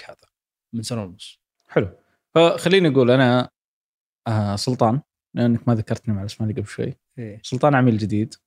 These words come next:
Speaker 2: وجاء، آه، اشترى من عندكم الكرسي هذا اللي من سنة ونص موجود.
Speaker 1: بالضبط.
Speaker 2: وش الرحلة اللي بمشي فيها؟ طلبت أنا، دخلت المتجر الإلكتروني واخترت من، أو خليني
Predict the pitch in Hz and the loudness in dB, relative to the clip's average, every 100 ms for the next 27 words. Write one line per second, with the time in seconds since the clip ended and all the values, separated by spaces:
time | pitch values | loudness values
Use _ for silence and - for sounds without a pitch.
0 | _ _ - 107 104 101 104 131 135 139 | _ _ -2 0 0 -2 2 2 4 2
1 | 139 _ 117 104 104 101 98 - - - | 0 _ -4 -2 -2 -4 -8 -8 -8 -2
2 | 110 104 104 117 - 107 - - _ _ | -2 -2 -4 -6 -6 -6 -6 -12 _ _
3 | _ _ _ - - - - 104 110 110 | _ _ _ -12 -8 -8 -6 -2 0 2
4 | 113 107 104 - 113 113 110 107 - - | 2 2 -2 -2 -2 -2 -2 -2 -6 -10
5 | 92 95 - - _ - 101 98 104 _ | -12 -12 -18 -20 _ -20 -20 -20 -20 _
6 | _ _ _ _ _ _ _ _ 185 233 | _ _ _ _ _ _ _ _ -4 -2
7 | 196 - 120 107 110 101 101 92 90 101 | -2 0 -2 -2 -6 -10 -14 -16 -18 -20
8 | _ 190 170 - 110 147 - 131 - 104 | _ -2 -2 -2 -6 -6 -2 -2 -2 -6
9 | 110 110 113 110 - - 123 180 151 113 | -4 -6 -6 -8 -10 -6 -4 -2 -2 -4
10 | - - - - 117 - - - 107 113 | -8 -16 -16 -8 -8 -8 -18 -12 -10 -10
11 | 117 - - 135 - - 143 135 131 | -12 -10 0 0 0 0 2 2 0